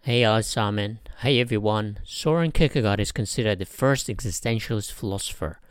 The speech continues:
But who was he? How did he use literature to revolutionize philosophy and become the father of existentialism? And why did he say that freedom causes anxiety? And what was his answer to the existential angst?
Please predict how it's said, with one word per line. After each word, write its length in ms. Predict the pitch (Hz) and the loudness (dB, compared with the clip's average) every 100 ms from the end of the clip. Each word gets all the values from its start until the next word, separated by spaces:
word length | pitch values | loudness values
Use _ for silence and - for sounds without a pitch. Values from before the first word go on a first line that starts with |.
| - - - | -20 -20 -6
But 200 | 120 - | -6 0
who 200 | 139 175 | 4 6
was 360 | 160 170 - | 6 2 0
he? 260 | - 92 - - - | -4 -6 -8 -16 -16
How 280 | - 135 | -2 2
did 140 | 180 190 | 2 2
he 100 | 143 | 2
use 300 | 147 151 143 | 4 2 2
literature 520 | 131 160 - - 104 | -4 -2 -4 0 0
to 180 | - 113 | 2 0
revolutionize 920 | 101 98 101 117 135 - 110 110 110 | 0 0 0 2 0 0 0 2 0
philosophy 760 | - - 98 135 - 123 131 120 | -4 -4 0 0 0 -2 0 0
and 160 | 110 | -2
become 340 | 95 - 95 95 | -4 -4 -6 -2
the 140 | 117 | -4
father 420 | 110 104 101 98 | -2 0 0 0
of 160 | 95 - | -2 -4
existentialism? 920 | - - - - - 92 - 92 85 - - - - | -12 -16 -12 -8 -2 -2 -2 -6 -8 -14 -20 -16 -4
And 140 | 156 | 0
why 180 | 185 220 | 6 6
did 160 | 196 | 6
he 140 | 170 165 | 4 2
say 200 | - 139 | 4 4
that 160 | 123 | 4
freedom 480 | - - 151 156 135 | 0 0 2 4 0
causes 480 | - 113 110 107 107 | 0 0 2 0 -4
anxiety? 880 | - 95 90 101 101 95 - 90 - - - - | -4 -4 0 0 2 0 -2 -4 -4 -12 -18 -4
And 160 | 123 120 | 0 4
what 140 | 139 | 6
was 180 | 160 - | 6 4
his 160 | 127 - | 0 2
answer 420 | 160 180 - 123 143 | 4 4 4 2 2
to 200 | - 101 | 2 0
the 220 | 107 180 | 0 -4
existential 960 | 104 - - - 120 117 - 110 117 - | -6 -8 -4 2 2 2 0 2 0 -4
angst? 640 | - 107 98 - - - | -2 0 0 -6 -14 -16